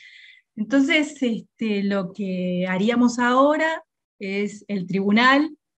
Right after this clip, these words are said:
eh, nos estaríamos retirando a una sala para deliberar,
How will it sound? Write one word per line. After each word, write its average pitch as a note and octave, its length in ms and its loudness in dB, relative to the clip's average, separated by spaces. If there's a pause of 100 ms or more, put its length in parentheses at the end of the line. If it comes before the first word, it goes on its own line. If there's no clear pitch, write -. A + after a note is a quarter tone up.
(600)
eh, F#3 380 -10
nos F3+ 220 -6
estaríamos F#3 640 -6
retirando F3+ 760 -2
a F3+ 100 -2
una F3+ 220 -4
sala G#3 420 -2
para F3 520 -10 (340)
deliberar, F3+ 680 -4